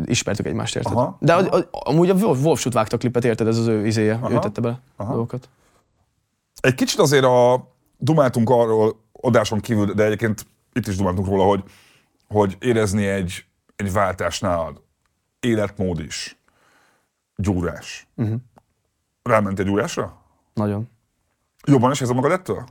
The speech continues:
Speaker 1: Persze.
Speaker 2: És akkor, akkor tényleg nem zavart az, hogy téged így megszóltak néha?
Speaker 1: Szartam telébe, tesó.
Speaker 2: Aha.
Speaker 1: Literálisan ez a megszólás dolog, mikor kezdődött ez? Szeptemberben?
Speaker 2: Aha.
Speaker 1: Én már literálisan, tesó, májusban edzettem. Akkor hol voltak még ezek a pancserok?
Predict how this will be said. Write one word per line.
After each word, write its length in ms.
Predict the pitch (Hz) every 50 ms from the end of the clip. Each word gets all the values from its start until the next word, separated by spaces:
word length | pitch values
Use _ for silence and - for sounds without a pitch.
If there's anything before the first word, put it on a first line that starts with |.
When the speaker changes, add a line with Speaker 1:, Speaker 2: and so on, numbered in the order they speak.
| _ _
Speaker 1:
Persze. 360 | - 107 110 - - 117 - - _ _ _
Speaker 2:
És 120 | - 107 117
akkor, 280 | 131 127 147 147 139 -
akkor 180 | 143 - 139
tényleg 200 | - 143 135 131
nem 100 | 139 139
zavart 240 | 123 147 135 139 135
az, 100 | 143 -
hogy 80 | 147 127
téged 260 | - 135 131 135 - - - - -
így 100 | - 131
megszóltak 500 | 123 123 117 - - 135 131 120 139 -
néha? 360 | - 190 196 160 113 - - -
Speaker 1:
Szartam 400 | - - - - 143 113 - 120
telébe, 260 | 110 123 113 101 101
tesó. 260 | 104 - 135 - 156 131
Speaker 2:
Aha. 160 | 262 294 -
Speaker 1:
Literálisan 580 | - 160 185 - 156 139 131 127 - - 127 -
ez 120 | - 127 127
a 40 |
megszólás 540 | 131 151 170 - - - 147 135 123 113 110
dolog, 300 | 104 123 127 135 156 160 - - - - _ _ _
mikor 300 | - 131 143 147 180 175
kezdődött 400 | 165 208 175 156 143 117 104 -
ez? 100 | 101 98
Szeptemberben? 680 | - - 98 - - - 151 160 147 113 98 101 82 - - _ _ _ _
Speaker 2:
Aha. 220 | - 101 87 95
Speaker 1:
Én 140 | 90 147 160
már 160 | 165 165 165
literálisan, 560 | 196 202 190 165 143 143 135 131 123 - 131
tesó, 240 | 123 131 120 - 143
májusban 460 | 135 147 139 135 127 120 107 120 123
edzettem. 420 | 120 110 95 101 101 - - 104 98
Akkor 220 | 107 - - 135
hol 160 | 160 180 185
voltak 280 | 160 143 123 - 110 -
még 100 | 110 107
ezek 180 | 107 101 107 -
a 40 |
pancserok? 540 | 101 - 95 104 104 - - - - - -